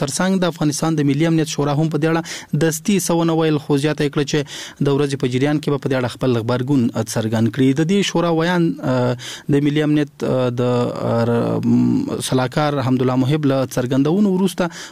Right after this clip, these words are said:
ویلي وو چې ښاغلی محب د امریکا د بهرنیو چارو وزارت ته نه دی احضار شوی، بلکې په دې وزارت کې وړاندې له وړاندې پلان شوي لیدنې، آه، درلودې. د امریکا په کانګرس کې یوې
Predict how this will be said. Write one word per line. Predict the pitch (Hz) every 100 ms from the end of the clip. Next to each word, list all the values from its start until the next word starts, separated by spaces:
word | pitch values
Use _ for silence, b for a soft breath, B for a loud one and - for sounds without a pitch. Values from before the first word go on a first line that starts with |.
| -
ویلي | 156 214 226
وو | 175
چې | 160 143 -
ښاغلی | 127 135 127 127
محب | 143 143 135
د |
امریکا | 123 120 135 135
د | 123 117
بهرنیو | 117 135 151 143
چارو | 135 127
وزارت | 120 127 139 -
ته |
نه | 131 175 190
دی | 165
احضار | 143 151 139
شوی، | 147 127
بلکې | 139 139 143 131
په | 123
دې | 131
وزارت | 123 123 139
کې | - 131
وړاندې | 123 139 131 117
له | 120
وړاندې | 143 151 156 156 B B
پلان | - 123
شوي | 120 - 147 135 - 120
لیدنې، | 127 123 147 120 117 -
آه، | 113 113
درلودې. | 104 113 110 110 110 123 110 B B B 143
د |
امریکا | 147 143 147 151 165 156
په | 156 147 147
کانګرس | 135 151 170
کې | - 147
یوې | 135